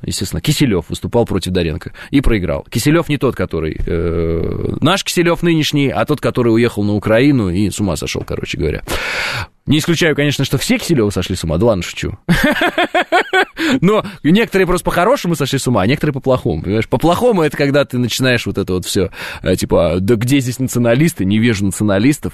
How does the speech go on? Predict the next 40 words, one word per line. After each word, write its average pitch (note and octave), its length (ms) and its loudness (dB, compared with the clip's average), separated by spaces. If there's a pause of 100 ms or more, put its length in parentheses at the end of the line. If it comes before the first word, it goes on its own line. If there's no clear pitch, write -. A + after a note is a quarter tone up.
(160)
Ну, C#3+ 160 2
ты F#3+ 120 0
глаза F3 420 2
открой F#3 340 0
тогда, B2+ 300 0
может, G#2 240 -2
они G#2+ 140 0
у - 20 0
тебя G2+ 160 0
слиплись C3+ 440 2
просто. E2 360 -4 (680)
Вот, A#1 280 -4
ты - 80 2
глаза C3 320 2
открой F3 380 2
и - 20 2
увидишь B2 340 0
националистов. F#2 640 -4 (1800)
«Э, F#3 360 2
Рашкин — F#3+ 340 0
это F3 160 -2
псевдоним», F3 680 2
а, B2+ 180 2
пишет - 260 -2
Смит. C3 260 0
Нет, F3 200 2
это A#2+ 180 -2
состояние C3+ 720 0
души, G2 400 0
да. C3 320 2
Вообще, D3 600 2
надо F#3 240 2
было F3+ 220 2
бы E3+ 120 2
ему E3 140 2
переименоваться, D#3+ 640 2
конечно, C3+ 400 0
э, F#2+ 1080 0
в F#2+ 100 -2
Россиин, C3+ 680 2